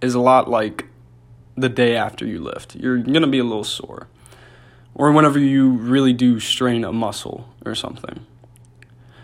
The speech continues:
You know, when you think your back is the part that hurts, it's not your back most of the time. It's the muscles in your legs that are pulling on the muscles in your back that are causing the strain.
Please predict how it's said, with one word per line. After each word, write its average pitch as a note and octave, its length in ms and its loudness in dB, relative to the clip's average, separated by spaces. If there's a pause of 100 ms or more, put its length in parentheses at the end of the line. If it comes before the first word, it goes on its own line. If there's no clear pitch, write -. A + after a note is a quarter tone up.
(300)
You C#3 100 0
know, B2 160 4
when C3+ 200 4
you F#3 140 2
think A#3 540 2 (460)
your C#3 140 4
back B2+ 580 2 (180)
is B2 220 -4
the B2 80 -2
part C3 380 0
that A#2+ 240 -2 (180)
hurts, - 680 -2 (1700)
it's B2+ 80 -6
not G3 160 2
your B2 80 -2
back A#2 420 0
most - 280 -8
of - 100 -16
the - 60 -18
time. - 380 -10 (800)
It's - 180 -2
the D#3+ 60 4
muscles G3 400 4
in D3 100 4
your C3+ 100 2
legs C3+ 360 4
that B2 120 -4
are A2 140 -8 (240)
pulling F3 360 2
on C#3 140 0
the C3 80 2
muscles B2+ 480 -2
in A#2 140 -6
your A#2 80 -6
back G#2 380 -4
that A2 160 -6
are G#2 100 -6
causing C3+ 500 -2
the F#2 80 -8
strain. D2 460 -10